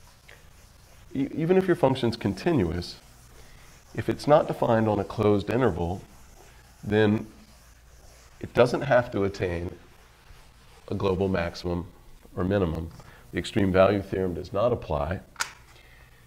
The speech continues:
And so, eh, for a general arbitrarily bad function, we just wouldn't be able to do the problem. For one thing, there would be no maximum or minimum. And even if there were one, well,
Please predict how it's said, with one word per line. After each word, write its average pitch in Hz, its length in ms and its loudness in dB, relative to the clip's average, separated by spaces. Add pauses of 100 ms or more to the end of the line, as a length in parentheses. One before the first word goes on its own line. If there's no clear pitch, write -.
(880)
And 147 160 4
so, 160 760 10
eh, 143 280 -2 (300)
for 123 240 8 (220)
a 123 100 2
general 135 540 4
arbitrarily 117 640 2
bad 117 420 4
function, 101 880 0 (420)
we 95 220 2
just 98 280 -4
wouldn't 90 160 2
be 92 60 0
able 95 120 2
to 170 100 4
do 202 40 6
the - 60 2
problem. 76 320 0
For 95 100 -4
one - 140 -4
thing, - 200 -16
there 76 100 -8
would 78 220 -6 (200)
be 196 140 -2
no 92 180 4
maximum 92 540 0
or 95 40 2
minimum. 101 440 2 (800)
And 104 480 4
even 101 240 -2
if 92 100 -6
there 92 140 0
were 101 260 6
one, 95 560 4
well, 92 500 -4